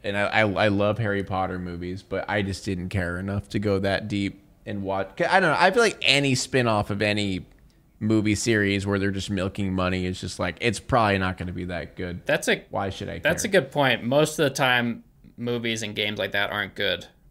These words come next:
Speaker 2: um, when they're just spin-offs of other
Speaker 1: Yeah,
Speaker 2: things.
Speaker 1: it's like every time you get, you get a show or, like, a, a, a movie off of a show or a show off of a movie, et cetera, it's always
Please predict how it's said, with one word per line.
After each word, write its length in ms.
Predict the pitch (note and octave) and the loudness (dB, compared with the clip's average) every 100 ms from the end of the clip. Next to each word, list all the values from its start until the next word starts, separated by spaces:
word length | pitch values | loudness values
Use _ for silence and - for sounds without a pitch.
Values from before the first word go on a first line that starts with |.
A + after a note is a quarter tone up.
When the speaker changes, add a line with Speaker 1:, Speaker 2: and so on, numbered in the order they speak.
| - | -10
Speaker 2:
um, 360 | G2 G2 G2 A2 | -8 -6 -8 -10
when 120 | A#2 A2 | -8 -6
they're 100 | A2+ | -6
just 140 | - | -6
spin-offs 540 | - A2+ G#2 G#2+ - | -4 -4 -2 -4 -6
of 120 | G#2+ G2+ | -6 -2
other 140 | G#2 | 2
Speaker 1:
Yeah, 100 | G#3+ | 4
Speaker 2:
things. 80 | C3 A#2+ | 4 4
Speaker 1:
it's 60 | |
like 140 | F3 B2+ | 2 2
every 260 | E3 F3+ | 2 2
time 340 | E3+ F3+ E3+ E3 | 2 0 2 0
you 100 | D3 | 0
get, 400 | C#3+ C#3+ - - | 2 0 0 -6
you 120 | C#3 | -4
get 160 | C3 C#3 | 2 4
a 80 | A2+ | 4
show 380 | - C3+ C3+ C3+ | 2 2 4 4
or, 300 | C3 A2+ A2 | 2 2 0
like, 220 | G2+ G#2 | 0 0
a, 140 | G2 - G2+ F#2+ F2 - | -2 -4 -4 -6 -8 -6
a, 40 | G#2 | -6
a 40 | |
movie 520 | G2+ A#2 B2 B2 A#2 | -2 -2 0 0 0
off 320 | G#2 A2 A2 G#2+ | 0 0 -2 -6
of 140 | G#2+ | -8
a 60 | A2 | -8
show 320 | - A2 G#2+ | -4 -2 0
or 200 | G2+ F#2 | -2 -6
a 40 | |
show 260 | - A2+ G#2+ | -4 0 0
off 220 | G#2 - | 0 -4
of 80 | G2 | -4
a 20 | |
movie, 400 | G2+ G#2+ G#2 G#2+ | -2 0 0 -2
et 100 | - | -4
cetera, 440 | - F#2+ G2 - G2 | -6 -8 -6 -6 -6
it's 140 | F#2+ | -6
always 500 | - G#2+ G#2+ G2+ - | -6 -6 -4 -8 -10